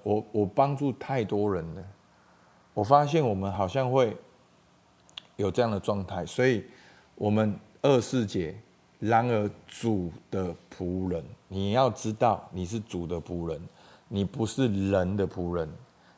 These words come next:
你也不是你自己自私的仆人，你是主的仆人，你要听主的话，然后持续的往前，OK？好不好？我们一起来祷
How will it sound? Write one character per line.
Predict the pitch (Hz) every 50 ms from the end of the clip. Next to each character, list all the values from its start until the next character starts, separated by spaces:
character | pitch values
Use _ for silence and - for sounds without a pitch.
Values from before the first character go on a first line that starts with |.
| _
你 | - 107 127 127
也 | 117 101
不 | 85 - 98 101
是 | 92 - 123 120
你 | 104 92 87 82 - - -
自 | - - 131 117
己 | 92 92 87 78 - - -
自 | - - 143 143 123 101 87
私 | - - - 101 98 92
的 | 85 92 80
仆 | - - 85 82 82
人， | 80 69 - - - - _ _ _ _ _ _ _ _
你 | - 92 90
是 | 85 113 113
主 | 107 - - 98 90 87
的 | 82 87 80
仆 | - - 85 82 80
人， | 80 82 85 - - - _ _ _ _ _ _ _
你 | - 92 92
要 | 98 107 113 110 - - - - _ -
听 | - 113 107 104 104 104 107 - _
主 | - - 92 80
的 | 78 87 80
话， | - - 101 92 80 - - - - - _ _ _ _ _ - _ _ _ _ _ _ _ -
然 | - 87
后 | 95 95 -
持 | - - - 95 90
续 | 95 104 101
的 | 85 90 82 - -
往 | 87 80 76 76
前， | - 95 90 85 - - _ _
OK？ | - 98 92 107 110 117 135 139 - - - - - - - _ -
好 | - 90
不 | 101
好？ | 117
我 | 117
们 | 104 101
一 |
起 | 92 -
来 | 90 87 90 82
祷 | - 78